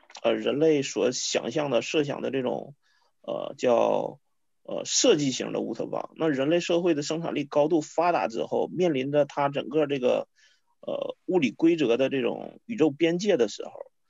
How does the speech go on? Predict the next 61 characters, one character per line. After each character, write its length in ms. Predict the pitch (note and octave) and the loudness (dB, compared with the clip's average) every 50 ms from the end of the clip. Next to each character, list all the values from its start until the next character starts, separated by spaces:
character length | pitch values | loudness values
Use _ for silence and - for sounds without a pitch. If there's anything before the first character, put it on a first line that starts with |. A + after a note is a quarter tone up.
| _ _ _ _ _ | _ _ _ _ _
它 120 | - D3 | -2 -2
暂 220 | D3 - A2 G#2 G#2+ | 2 4 2 2 2
时 120 | - D3 | 0 -2
还 100 | D#3 D#3 | -2 0
没 140 | D3+ D#3+ E3+ | 0 0 -2
突 240 | D#3+ - - F#3+ F#3+ | -2 -4 -8 -10 0
破 160 | - G#3 D#3 | 2 2 2
这 80 | C#3+ | 2
个 80 | C3 B2 | 0 -2
边 220 | A2+ - B2+ C3+ | -2 -2 -6 -4
界 100 | C#3 C#3+ | -2 -2
的 80 | C3 A#2 | -2 -2
过 160 | - - A#2+ | -2 -2 -4
程 180 | A2 A2+ A2+ A2 | -4 -6 -8 -6
中， 280 | A2+ A2 A2 A2+ - _ _ _ _ _ _ _ | -6 -6 -6 -8 -10 _ _ _ _ _ _ _
那 100 | - C#3+ C#3+ | -6 -6 -4
很 180 | - C3+ D#3 | -2 -2 -2
可 120 | F3 E3+ A#2 | 0 0 0
能 160 | G#2+ A2 B2 | 0 -2 0
在 140 | B2+ D3+ D3 | 2 0 2
某 220 | C3+ B2+ - - | 2 0 -2 -2
一 160 | - D3 F3+ | -4 -6 -6
阶 260 | E3 - - C#3 C3+ | -8 -4 -2 -2 -2
段， 360 | C#3 D#3+ D#3 D3 B2+ G2+ C#2 A1+ | 0 2 2 2 2 0 -2 -4
我 100 | C2 G2 | -6 -4
们， 380 | G#2 A2 A#2 B2 A#2+ B2+ C3+ - _ _ _ _ _ _ _ _ _ | -4 -2 -4 -4 -4 -6 -10 -12 _ _ _ _ _ _ _ _ _
呃， 120 | - - - | -10 -8 -8
已 200 | - A#2 A2 A2 | -6 -8 -8 -4
经 220 | B2 D3 D#3 D3+ | -2 -2 -2 -2
探 280 | - - - F#3+ E3 D3+ | -4 -2 0 0 0 0
索 200 | - - - G2+ | -2 -4 -2 2
了 200 | A2+ A#2+ A#2+ - - | 2 2 2 2 0
边 240 | _ D3+ C#3+ C#3+ C#3+ | _ -2 -2 -2 -2
界 160 | C#3+ D3+ D3+ | 0 0 0
内 240 | C#3+ D3+ E3 D#3+ D3 | 0 0 0 0 0
的 300 | B2+ B2 A#2+ A2+ G2+ - _ - | 2 2 2 2 0 -2 _ -12
所 320 | - - - A#2+ C3 - | -12 -6 0 2 2 2
有 80 | E3 A#2+ | 4 2
的 100 | B2 A2 | 0 0
边 160 | C3 A#2+ A#2+ | 0 -2 -2
边 160 | A#2+ B2 A#2+ | -2 -4 -2
角 140 | A#2 A#2+ A#2+ | -2 -2 -2
角， 240 | A#2 A2+ - - - _ _ | -2 -4 -4 -6 -10 _ _
那 140 | - D3 | -6 -6
这 260 | D3 C#3+ - G#3+ A3 F#3+ | -6 -2 0 0 2 2
个 80 | D#3+ | 2
时 220 | C#3+ - - A#2 A2 | -2 -2 -6 -6 -4
候 240 | - B2 A#2+ A#2+ | 0 2 0 0
确 300 | G#2+ - - - G#3+ F3+ | 0 -2 -4 0 0 0
实 200 | D3 - - D3 | 0 -2 -4 -2
有 160 | C3+ B2 C#3+ F3+ | 0 0 0 0
可 140 | - - | -2 -8
能 260 | B2 A2+ A2+ B2 C#3 C#3+ _ _ - - _ _ _ _ _ | -8 -6 -6 -6 -8 -10 _ _ -20 -20 _ _ _ _ _
出 220 | - - C#3+ F3 | -2 0 0 2
现 220 | G3 A3 F#3 D#3+ C#3+ | 4 4 2 4 2
一 80 | C#3 | 0
种， 220 | A#2+ B2 - - - | 0 -2 -4 -4 -6
就 200 | - C3 A#2+ A2+ | -2 0 0 0
是 100 | A2+ G#2 | 0 -2
说， 480 | - B2 A#2+ A#2+ A#2+ A#2+ A#2+ A#2+ - - _ - | -2 -2 0 2 2 2 2 0 -2 -6 _ -10
呃， 520 | - - - C2+ G#1 G#1 - - - - | -10 -8 -8 -6 -8 -8 -10 -10 -14 -16